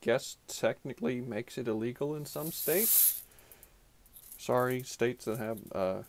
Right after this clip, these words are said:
capacity bans, but, um, you know, I don't know what to tell you. But, um, and yes, that's a joke,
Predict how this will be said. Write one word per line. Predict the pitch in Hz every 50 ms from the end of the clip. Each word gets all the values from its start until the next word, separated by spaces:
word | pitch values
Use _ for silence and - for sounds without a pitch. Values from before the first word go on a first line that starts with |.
| - - - -
capacity | - - - - 104 107 110 - - 135 131
bans, | 123 - 127 131 170 208 202 160 - - - -
but, | - 98 90 - - - - - - - - - - - _ _ - - - -
um, | - 98 101 98 95 98 101 - - _ _ - -
you | - 110 107
know, | 101
I | 101
don't | 107 113 107
know | 113
what | 110 104 -
to | -
tell | - - 117 117 131
you. | 165 202 - - - - - - - - - - - - - -
But, | 110 113 120 123
um, | 123 127 127 127 127 123 127 120 139 143 - - - - - - - - - - - - - - - - - - - - -
and | 120 117 113
yes, | 113 113 107 -
that's | - 92 92 - -
a |
joke, | - - 101 78 -